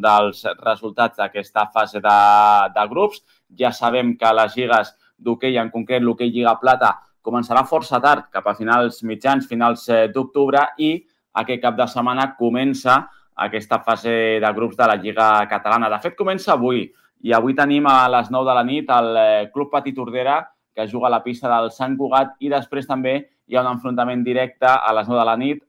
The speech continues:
entre el Lloret i l'Arenys de Munt. Un Lloret que, per cert, aquest, eh, diumenge disputarà el ja tradicional, eh, trofeu Dona Marinera, on s'enfrontarà precisament a un altre club de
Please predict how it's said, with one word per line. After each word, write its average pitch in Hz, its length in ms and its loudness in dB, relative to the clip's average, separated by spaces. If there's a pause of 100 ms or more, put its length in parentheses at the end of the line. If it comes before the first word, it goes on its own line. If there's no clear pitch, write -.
(140)
entre 123 380 0 (220)
el 139 240 2 (100)
Lloret 135 400 -2
i 127 200 -2
l'Arenys 120 360 -2
de 120 80 -4
Munt. 135 240 -4 (320)
Un 139 120 -2
Lloret 147 280 0
que, 156 120 2
per 123 200 2
cert, 147 320 -2 (120)
aquest, 117 520 -4
eh, 117 320 0
diumenge 127 480 -2
disputarà 123 680 2 (140)
el 113 200 2
ja 123 160 -2
tradicional, 120 720 0
eh, 113 280 0
trofeu 120 560 -2
Dona 131 320 2
Marinera, 123 640 0 (360)
on 127 180 -6
s'enfrontarà 117 680 -4
precisament 117 680 -4 (200)
a - 100 -6
un 110 80 -6
altre 110 320 -2
club 113 240 -6
de 107 160 4